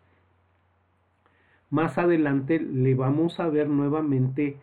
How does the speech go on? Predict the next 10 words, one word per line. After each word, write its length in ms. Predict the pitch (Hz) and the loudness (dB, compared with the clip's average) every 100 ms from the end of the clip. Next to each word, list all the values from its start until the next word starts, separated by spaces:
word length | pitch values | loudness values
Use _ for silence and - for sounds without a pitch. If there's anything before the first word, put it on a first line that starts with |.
| _ _ _ - | _ _ _ -14
a 140 | 117 | -4
estas 400 | 127 131 165 143 | -4 -2 -4 -2
dos 180 | 135 143 | 0 0
mujeres 580 | 156 143 147 139 139 135 | 0 -2 -2 0 0 -2
en 120 | 123 | -2
una 240 | 131 143 | 0 0
situación 680 | 135 147 - 151 - 135 135 - | -2 -6 -4 -4 0 0 0 -2
en 260 | 131 123 | -2 0
donde 340 | 123 123 120 120 | 0 -2 0 0
María 640 | 123 127 170 175 139 135 | -2 -2 0 0 -2 -4